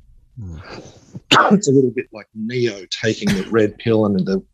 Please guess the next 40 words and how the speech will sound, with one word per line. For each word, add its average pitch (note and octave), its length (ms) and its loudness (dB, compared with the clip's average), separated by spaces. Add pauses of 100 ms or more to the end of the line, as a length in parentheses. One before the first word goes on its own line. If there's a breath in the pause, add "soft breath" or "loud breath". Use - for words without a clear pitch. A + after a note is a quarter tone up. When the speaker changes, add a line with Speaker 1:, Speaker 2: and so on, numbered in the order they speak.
(180)
Speaker 2:
everything A#2 340 4
starts - 360 0
to G#2+ 80 -2
break G2 360 2
down. A2 300 0
That, G2 160 -2
that's G#2+ 160 2
his, A2 160 -4
that's - 240 0
the A2+ 160 -4
fifth C#3+ 180 2
circuit, B2 460 -2
and A2+ 100 -6
then G#2+ 80 -2
he G#2 80 -2
has A2 180 -4
to - 100 -14
start G2+ 380 2
reprogramming A2 1000 2 (580 loud breath)
and A2+ 140 0
putting B2+ 260 2
in A#2 140 0
the G#2 60 -2
kung A2 320 -4
fu A2 400 4
and, F#2 120 2
you G#2+ 60 2
know, F2+ 220 -2
Tank G#2+ 400 -2
is F2+ 180 -6 (120)
uploading G2+ 520 2
new F#2+ 180 2
programs. A2+ 540 2
Well, G2+ 80 4
that's B2+ 220 2
the A#2+ 100 -2
metaprogramming. G2+ 800 0
You're, B2 280 4
you're C3+ 120 6
reborn, C3 500 2